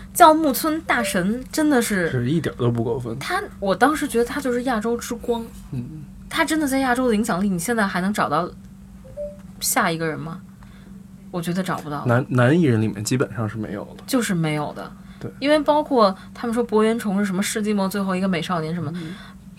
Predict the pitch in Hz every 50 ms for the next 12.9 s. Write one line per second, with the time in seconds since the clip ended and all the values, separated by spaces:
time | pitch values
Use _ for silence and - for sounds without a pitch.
0 | - - - - - - - 196 170 - 160 160 - - 175 156 156 151 143 -
1 | 165 147 127 120 120 131 131 120 175 165 156 143 135 - - - - - 123 110
2 | 123 127 143 135 135 135 135 139 117 107 - 107 101 92 - - - - - -
3 | - - - 233 349 370 262 233 285 330 285 240 208 185 214 233 262 254 220 151
4 | 117 147 165 185 196 220 240 240 214 196 214 190 185 190 214 220 226 214 208 175
5 | 170 180 190 - - - 208 208 208 - 185 139 180 180 175 180 202 196 185 175
6 | 175 185 185 180 - 190 175 170 170 170 - 175 175 175 170 170 170 170 170 -
7 | 160 - 60 - - - - - - - 123 - - - - - - - 185 185
8 | 190 202 220 208 196 190 190 190 175 190 233 233 214 185 - 170 160 156 165 180
9 | 180 - 190 - - - - - - - - - - 185 165 165 185 196 190 175
10 | 175 180 - - - 202 196 214 202 190 - - 160 156 185 254 302 277 202 -
11 | - - - - 160 160 160 160 - - - - - - - - - - - -
12 | - 233 233 220 208 214 214 - 214 185 190 190 220 208 185 175 175